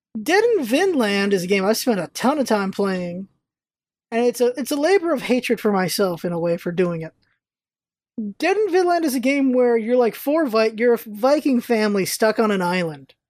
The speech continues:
And the whole thing is just, uh, you gotta get resources, you gotta craft things, you have to explore a map, you gotta do all these different things. It's, it's just resource management. Hardcore resource management, and the game takes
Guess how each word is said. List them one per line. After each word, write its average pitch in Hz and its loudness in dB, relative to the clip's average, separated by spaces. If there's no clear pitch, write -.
And 214 -4
the 226 2
whole 285 4
thing 285 -2
is 240 2
just, 233 0
uh, 190 -4
you 196 -2
gotta 208 2
get 226 -6
resources, 175 -2
you 190 -8
gotta 208 2
craft 254 -2
things, 165 -6
you 202 -4
have 214 -2
to 196 0
explore 254 0
a 247 0
map, 240 -2
you 208 -10
gotta 262 2
do 285 0
all 359 2
these 302 2
different 277 0
things. 208 2
It's, 185 -10
it's 254 -2
just 359 0
resource 262 0
management. 190 -4
Hardcore 311 0
resource 247 0
management, 196 -2
and 254 2
the 277 0
game 302 2
takes 240 0